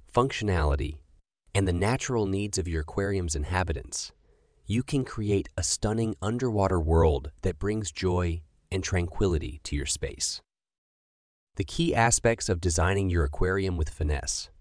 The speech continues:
include understanding the basic design principles, drawing inspiration from various sources, and carefully selecting and arranging hardscape materials and plants to create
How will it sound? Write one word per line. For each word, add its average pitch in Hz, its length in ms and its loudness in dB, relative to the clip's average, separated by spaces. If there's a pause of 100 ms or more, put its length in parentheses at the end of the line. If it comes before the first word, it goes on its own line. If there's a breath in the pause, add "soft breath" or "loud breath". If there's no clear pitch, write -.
(260)
include 117 400 0
understanding 107 680 -2
the 85 80 0
basic 107 420 -2
design 92 380 -2
principles, - 680 -2 (500)
drawing 113 460 4
inspiration 92 640 -2
from 80 180 -4
various 95 360 0
sources, - 640 -2 (460)
and 101 160 0
carefully 123 480 2
selecting 90 720 -2
and 85 120 -2
arranging 82 500 -2
hardscape 92 680 0
materials 78 760 -2
and 82 120 -2
plants - 580 -4 (280)
to - 140 0
create 120 340 0